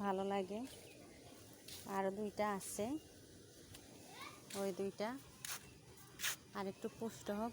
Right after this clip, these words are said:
পুষ্ট হলে নিব। আগের একটা আমি নিয়েছি, এই অবস্থায় খেতে ভালো লাগে, কারণ অত একটা শক্ত হয় নাই, আবার অত একটা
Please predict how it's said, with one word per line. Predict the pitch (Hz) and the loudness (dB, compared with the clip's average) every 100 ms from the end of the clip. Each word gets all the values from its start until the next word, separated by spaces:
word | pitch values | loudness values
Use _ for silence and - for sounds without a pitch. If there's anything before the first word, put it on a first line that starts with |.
| - | 0
পুষ্ট | 226 - 202 | -4 2 4
হলে | 202 202 | 6 6
নিব। | 185 214 214 | 6 6 8
আগের | 196 196 196 | 8 6 4
একটা | - 202 | 4 4
আমি | 196 196 | 4 4
নিয়েছি, | 202 196 - 202 | 6 4 4 4
এই | 220 214 | 4 2
অবস্থায় | 220 - 240 247 | 0 0 0 2
খেতে | 233 220 214 | 0 0 2
ভালো | 208 208 | 4 4
লাগে, | 214 226 | 4 2
কারণ | 220 208 202 | 4 4 4
অত | 202 | 4
একটা | - 208 - | 2 0 6
শক্ত | 202 196 - 220 | 6 6 4 6
হয় | 214 196 190 | 8 8 8
নাই, | 233 - - - - - - - - - - | 4 0 -6 -8 -10 -12 -14 -12 -12 -12 0
আবার | 185 190 196 | 6 8 8
অত | 202 | 6
একটা | 190 | 8